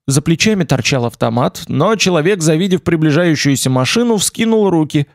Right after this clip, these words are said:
показывая пустые ладони с растопыренными пальцами. Когда машина приблизилась, все рассмотрели очень худого, с костлявыми плечами человека.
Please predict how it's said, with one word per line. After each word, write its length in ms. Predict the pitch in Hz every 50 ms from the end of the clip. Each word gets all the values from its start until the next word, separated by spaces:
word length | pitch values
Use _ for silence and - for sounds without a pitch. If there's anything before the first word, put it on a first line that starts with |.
| _ _
показывая 580 | - 139 135 - 156 147 139 135 147 139 135
пустые 460 | 123 - 151 131 - - 156 147 139 131
ладони 420 | 127 127 127 120 160 180 185 151
с 100 | 127 -
растопыренными 760 | 127 123 113 - - 120 - - 139 139 135 139 143 147 160
пальцами. 560 | 151 - 123 110 110 - - - - - - - _ _ _ _ _ _ _ _ _ _ _ _ _ _ _ _
Когда 280 | - 123 110 143 135 139
машина 400 | 139 139 - - 151 147 139 127
приблизилась, 760 | 127 135 135 123 139 190 214 170 135 110 - - - - _ _ _
все 220 | - - 139 180
рассмотрели 640 | 202 214 185 - - 185 190 175 - - 190 190 185
очень 360 | 175 180 180 165 - 151 139
худого, 580 | 117 - - 120 113 113 160 180 156 120 - 113 -
с 100 | - -
костлявыми 640 | - 131 117 - - 135 147 160 160 156 143 135 123
плечами 480 | 110 123 123 107 - 131 123 123 127
человека. 640 | 120 - - 135 143 165 175 139 104 - - 143 -